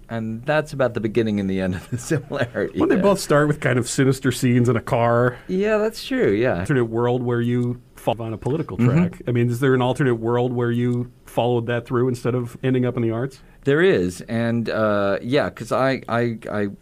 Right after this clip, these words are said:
Speaker 1: went to, I grew up in Omaha, but I went to college in Saint Louis, majored in history and political science, but did a little bit of film while I was there. But I went to a school that didn't have a film program. I did some summer classes at U C L A, which smelled like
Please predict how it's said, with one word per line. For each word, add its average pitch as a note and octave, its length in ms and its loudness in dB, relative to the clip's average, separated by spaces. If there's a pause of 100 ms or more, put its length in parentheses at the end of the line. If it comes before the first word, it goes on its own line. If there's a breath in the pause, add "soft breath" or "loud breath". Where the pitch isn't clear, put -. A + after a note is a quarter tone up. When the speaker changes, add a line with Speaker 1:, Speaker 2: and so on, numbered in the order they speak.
(140)
Speaker 1:
went G#2+ 520 -8
to, - 220 -12
I D#2+ 140 -6
grew F2+ 260 -2
up G2+ 120 -4
in A2 80 -2
Omaha, B2 320 0
but G2 160 -2
I - 20 -2
went F2+ 200 -4
to - 60 -20
college G2 360 -4
in F2+ 80 -8
Saint - 240 -10
Louis, A#2 440 -2
majored G2+ 480 -2
in F#2 60 -6
history G2 320 -4
and F2+ 80 -4
political E2+ 340 -8
science, D3+ 420 -4
but F#2+ 200 -8
did D#3+ 160 2
a D3+ 60 0
little B2+ 220 2
bit G#2 120 -2
of F2+ 80 -4
film A2 540 -2
while G2+ 260 0
I F#2 60 0
was E2+ 160 -4
there. D3+ 120 -2
But G#2 120 -2
I F#2+ 80 0
went G#2+ 180 -4
to G2 80 -4
a F2+ 40 -2
school G2+ 220 -4
that E2+ 100 -4
didn't E2+ 200 -8
have D2 140 -8
a - 20 -16
film G#2 300 -4
program. F#2 680 -4
I E2 80 -8
did F2+ 240 -4
some F2 140 -14
summer G#2 280 -2
classes E2 440 -10
at - 100 -14
U D2 120 -10
C D2+ 200 -10
L D#2+ 140 -4
A, G#2 160 0
which F2 260 -4
smelled D#2 360 -10
like D2+ 160 -10